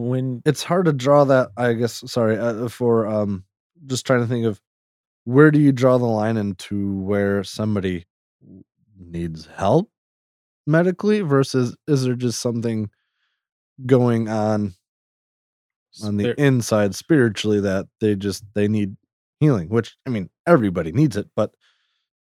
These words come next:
Speaker 2: obviously there's people, I, well, you know, I guess I can't say obviously there's people that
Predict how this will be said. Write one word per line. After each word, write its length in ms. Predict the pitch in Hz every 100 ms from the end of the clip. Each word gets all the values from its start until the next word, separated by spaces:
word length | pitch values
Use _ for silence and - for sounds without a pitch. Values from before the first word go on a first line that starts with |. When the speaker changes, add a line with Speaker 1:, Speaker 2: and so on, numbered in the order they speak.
| _ _ _ _ _ _ -
Speaker 2:
obviously 360 | 175 156 143
there's 160 | 135 117
people, 520 | - 135 131 120 110 -
I, 140 | 127
well, 280 | 190 180 190
you 100 | 214
know, 80 | 214
I 180 | 202
guess 220 | 196 202 202
I 80 |
can't 240 | - 202 202
say 160 | 233
obviously 400 | 135 113 104 - 120
there's 140 | 107
people 300 | - 117 104
that 200 | 101 92